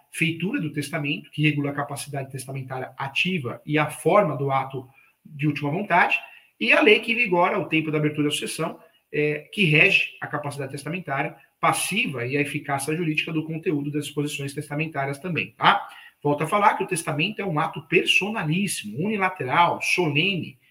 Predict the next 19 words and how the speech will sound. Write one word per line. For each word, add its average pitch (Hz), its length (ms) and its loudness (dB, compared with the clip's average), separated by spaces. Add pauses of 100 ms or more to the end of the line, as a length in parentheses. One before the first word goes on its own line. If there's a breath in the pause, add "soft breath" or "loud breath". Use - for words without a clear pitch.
(340 soft breath)
é, 131 160 -2
revogável 160 800 2
por, 143 400 -4
por 143 200 -6
qual, 143 400 -2 (440 soft breath)
é, 117 360 -4 (240)
alguém 131 420 0
que 143 120 -6
dispõe 143 600 -2 (180)
no 143 160 -6
todo 147 200 0
ou 147 40 0
em 151 140 -2
parte 139 320 -4
de 139 80 -8
seu 139 140 -4
patrimônio 139 540 -6
para 139 160 -6
depois 131 540 -2